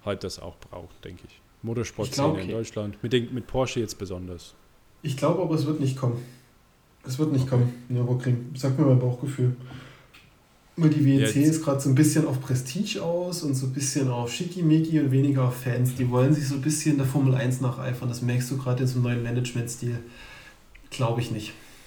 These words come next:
Speaker 1: Aber wenn jetzt zum Beispiel Toyota und Porsche ein bisschen Druck ausüben und so und sagen, ja, wir wollen vielleicht zurück.
Speaker 2: Na, da ist ja das Problem,
Speaker 3: Dann
Speaker 2: dass
Speaker 3: müssen
Speaker 2: man
Speaker 3: die das bezahlen.
Speaker 1: Ja.
Speaker 2: Genau. Und Porsche ist nicht dabei. Die haben ja sogar Kyalami abges-, abgesägt. Porsche ist der, nämlich der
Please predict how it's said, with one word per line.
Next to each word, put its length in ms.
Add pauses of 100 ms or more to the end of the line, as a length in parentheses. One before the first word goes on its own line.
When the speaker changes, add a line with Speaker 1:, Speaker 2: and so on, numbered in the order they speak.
(480)
Speaker 1:
Aber 100
wenn 80
jetzt 200
zum 100
Beispiel 280
Toyota 360
und 120
Porsche 260
ein 20
bisschen 260
Druck 260
ausüben 1080
und 80
so 220
und 100
sagen, 340
ja, 160
wir 100
wollen 200
vielleicht 280
zurück. 220 (720)
Speaker 2:
Na, 160
da 80
ist 140
ja 40
das 140
Problem, 340
Speaker 3:
Dann 200
Speaker 2:
dass 80
Speaker 3:
müssen 140
Speaker 2:
man 60
Speaker 3:
die 80
das 200
bezahlen. 720
Speaker 1:
Ja. 140
Speaker 2:
Genau. 280 (320)
Und 220
Porsche 520 (360)
ist 240
nicht 260
dabei. 320 (160)
Die 100
haben 140
ja 80
sogar 480
Kyalami 500
abges-, 380
abgesägt. 640
Porsche 260
ist 240
der, 160
nämlich 340
der 520